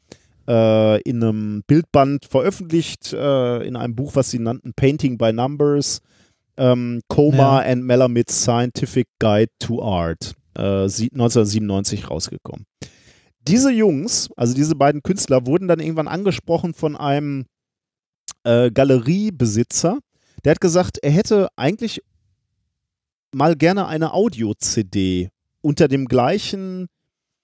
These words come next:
Speaker 1: die, die unter dem gleichen Prinzip hergestellt wurde. Also sie, sie, äh, ein, ein least un-, least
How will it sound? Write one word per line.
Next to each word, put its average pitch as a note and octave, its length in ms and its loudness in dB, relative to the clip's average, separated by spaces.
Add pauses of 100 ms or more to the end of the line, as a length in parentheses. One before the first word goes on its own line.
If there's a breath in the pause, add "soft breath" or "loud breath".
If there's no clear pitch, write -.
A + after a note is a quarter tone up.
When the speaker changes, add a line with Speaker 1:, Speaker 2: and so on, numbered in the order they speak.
(840)
Speaker 1:
die, D#3 400 -2
die C#3+ 140 2
unter E3+ 160 4
dem D3+ 100 -4
gleichen E3+ 300 2
Prinzip - 460 -4
hergestellt B2 640 0
wurde. F2 380 -6
Also A2+ 300 0
sie, A2+ 340 -2
sie, A#2+ 200 -8
äh, - 520 -14
ein, B2 260 -4
ein A#2 400 -4
least C3 500 -2 (100)
un-, F3 220 -2 (300)
least D3+ 460 -4